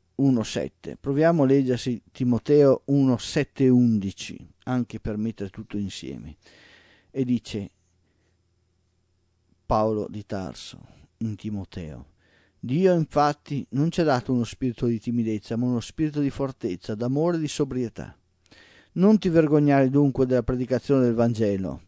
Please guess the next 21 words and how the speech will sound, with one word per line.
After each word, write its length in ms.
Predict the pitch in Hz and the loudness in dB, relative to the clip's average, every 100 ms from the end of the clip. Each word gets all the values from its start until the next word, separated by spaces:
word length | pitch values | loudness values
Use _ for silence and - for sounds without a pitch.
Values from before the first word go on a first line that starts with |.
| _ | _
confidando 680 | 127 120 127 135 147 147 147 | -4 -2 0 2 4 2 2
nella 200 | 139 131 | 2 0
forza 420 | 143 139 127 135 | 2 2 2 2
di 160 | 123 113 | 2 0
Dio 300 | 127 131 120 - - _ - | -2 -2 -2 -8 -20 _ -6
che 120 | 131 | -2
ci 120 | 156 | 0
ha 60 | 139 | 0
salvati 560 | 143 131 127 139 139 | 0 2 2 2 0
e 40 | 131 | -6
chiamati 680 | - 123 113 110 110 110 104 _ _ _ _ _ | -2 -2 0 -2 -6 -8 -10 _ _ _ _ _
con 180 | - 139 | 2 4
una 200 | 175 175 | 6 4
invocazione 640 | 165 151 - 151 165 160 | 2 2 0 0 2 0
santa, 580 | 143 139 120 110 - 92 78 | 2 2 2 -2 -4 -8 0
non 280 | 180 202 | 4 4
per 180 | 156 151 | 4 4
merito 460 | 143 147 143 127 139 | 4 2 2 2 2
delle 140 | 135 | 2
nostre 360 | 131 131 127 123 | 0 0 0 2
opere, 480 | 123 110 113 110 | 2 2 -2 -4